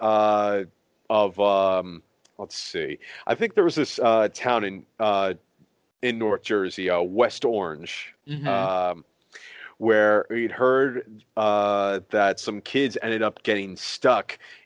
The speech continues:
Speaker 1: in the school overnight because where their school was situated, it was actually at the bottom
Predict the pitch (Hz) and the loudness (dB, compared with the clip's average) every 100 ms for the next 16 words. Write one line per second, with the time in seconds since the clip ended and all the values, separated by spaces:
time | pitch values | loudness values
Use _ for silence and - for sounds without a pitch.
0 | _ 143 139 120 - - 151 123 107 - | _ -6 -4 -4 -8 -4 0 2 2 2
1 | 131 123 107 104 120 104 - 110 101 - | 2 2 2 0 0 0 -4 -10 -4 4
2 | 117 104 92 107 110 104 107 101 - - | 4 4 0 2 2 2 2 2 -2 -8
3 | - - 123 131 123 104 - - 127 - | -8 -2 4 6 6 2 -6 -4 -2 -2
4 | 151 160 185 208 - - - - - 143 | -2 0 2 2 -2 -20 -20 -20 -2 -2
5 | 147 147 131 123 107 131 - - 160 156 | 4 4 4 2 0 0 -2 -4 -2 -2
6 | - 117 - 120 _ 123 117 117 120 113 | 0 -2 0 -4 _ 2 4 4 2 -6